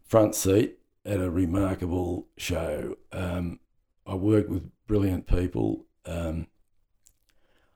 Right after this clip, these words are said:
I was very fortunate to be, um, Johnny on the spot when s-, certain things happened. Um,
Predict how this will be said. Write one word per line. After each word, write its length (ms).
I 100
was 140
very 280
fortunate 720
to 80
be, 380
um, 460
Johnny 320
on 180
the 80
spot 480
when 200
s-, 260
certain 400
things 300
happened. 680
Um, 400